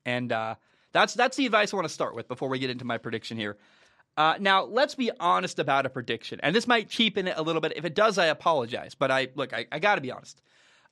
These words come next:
Um, there are often week, weeks where I go,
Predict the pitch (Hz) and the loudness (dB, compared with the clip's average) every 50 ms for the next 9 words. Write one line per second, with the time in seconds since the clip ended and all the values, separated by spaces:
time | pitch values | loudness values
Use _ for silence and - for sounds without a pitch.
0 | _ 156 156 165 165 165 165 160 156 151 143 - _ _ _ _ _ _ _ _ | _ 6 6 8 6 6 4 2 -2 -8 -12 -14 _ _ _ _ _ _ _ _
1 | _ _ _ _ _ _ _ _ _ _ _ _ _ _ _ _ _ _ _ _ | _ _ _ _ _ _ _ _ _ _ _ _ _ _ _ _ _ _ _ _
2 | - 180 254 277 262 240 220 - - 170 185 208 214 - 220 185 170 160 175 170 | 2 4 4 6 6 4 2 2 0 0 2 2 0 -2 -6 -8 -6 -4 -6 -6
3 | 165 - - - - 143 139 156 151 - - - 131 131 127 127 131 127 135 123 | -8 -12 -20 -18 -8 -4 -4 -4 -4 -6 -8 -6 -2 0 0 0 0 0 0 -2
4 | 120 117 - | -2 -4 -6